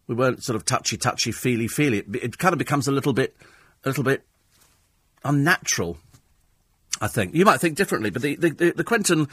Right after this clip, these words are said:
Letts article, it's, it's very, very interesting, very interesting. He said, "Is there something to be said for the stiff upper lip?"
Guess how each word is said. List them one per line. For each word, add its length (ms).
Letts 200
article, 380
it's, 140
it's 140
very, 260
very 220
interesting, 600
very 360
interesting. 480
He 60
said, 220
"Is 160
there 100
something 400
to 80
be 80
said 260
for 80
the 80
stiff 480
upper 220
lip?" 300